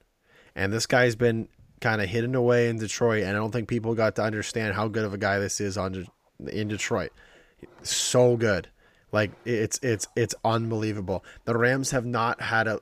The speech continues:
losing season under McVay. They're averaging around eleven, eleven wins a season. If you don't think that, that adding Matthew Stafford's gonna be an extra dub or two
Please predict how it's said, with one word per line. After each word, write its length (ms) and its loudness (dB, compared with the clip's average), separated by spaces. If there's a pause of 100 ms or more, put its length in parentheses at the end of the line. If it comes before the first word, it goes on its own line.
(100)
losing 420 0
season 380 0
under 220 0
McVay. 480 0
They're 160 -2
averaging 520 -2
around 360 -2
eleven, 760 -4 (240)
eleven 440 0
wins 260 -2
a 60 -4
season. 500 0 (400)
If 140 -2
you 120 2
don't 240 4
think 240 -2
that, 220 0 (340)
that 280 2 (160)
adding 460 2
Matthew 340 0
Stafford's 440 0
gonna 180 -2
be 120 -2
an 80 0
extra 300 -2
dub 380 0 (420)
or 160 2
two 540 2